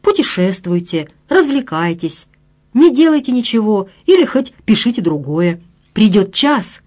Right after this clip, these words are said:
вспомнится заброшенная тетрадь. Возьмите, перечитайте и поправьте тем же способом, и когда она снова будет измарана, перепишите её собственноручно. Вы заметите при этом, что вместе с крепчанием слова,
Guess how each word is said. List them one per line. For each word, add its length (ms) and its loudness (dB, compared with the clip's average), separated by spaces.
вспомнится 800 0
заброшенная 640 -4
тетрадь. 440 -10
Возьмите, 640 0
перечитайте 840 -4
и 100 0
поправьте 800 -4
тем 180 4
же 120 -2
способом, 680 -2
и 120 2
когда 300 0
она 120 0
снова 380 0
будет 280 -2
измарана, 720 0
перепишите 720 2
её 180 0
собственноручно. 920 -8
Вы 240 4
заметите 480 0
при 180 0
этом, 320 -4
что 240 -2
вместе 340 0
с 60 -10
крепчанием 600 -2
слова, 520 -2